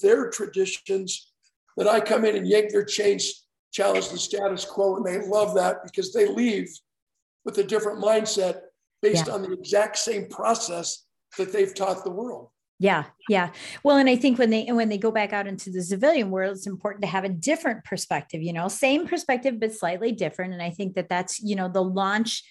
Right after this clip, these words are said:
Speaker 2: the platform that launches them into, you know, that beautiful success as they, you know, and I'm not saying when they graduate, they don't go into civilian, but now they are, you know, sort of released from the, the school atmosphere and, you know, and all of that. I, I think that,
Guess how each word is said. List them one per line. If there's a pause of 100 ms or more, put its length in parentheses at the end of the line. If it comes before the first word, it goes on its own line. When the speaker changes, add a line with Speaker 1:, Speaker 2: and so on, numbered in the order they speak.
(340)
Speaker 2:
the
platform
that
launches
them
into,
you
know,
that
beautiful
success
as
they, (340)
you
know,
and
I'm
not
saying
when
they
graduate,
they
don't
go
into
civilian,
but
now
they
are,
you
know,
sort
of
released
from
the,
the
school
atmosphere
and,
you
know,
and
all
of
that.
I, (420)
I
think
that,